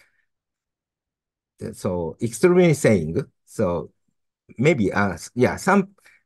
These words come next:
groups are, are doing the, uh, these two keyword research simultaneously, but, uh,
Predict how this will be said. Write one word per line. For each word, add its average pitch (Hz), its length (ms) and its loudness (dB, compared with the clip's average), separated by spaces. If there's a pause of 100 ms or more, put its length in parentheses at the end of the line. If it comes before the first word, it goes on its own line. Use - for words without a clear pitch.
groups 139 400 2
are, 82 440 0 (160)
are 92 160 -6
doing 117 380 2
the, 90 280 -2 (100)
uh, 85 280 -6 (580)
these 107 380 -2
two 110 680 2 (440)
keyword 113 440 0
research 127 680 -4 (800)
simultaneously, 104 1040 -4 (380)
but, 90 200 -8
uh, 90 280 -6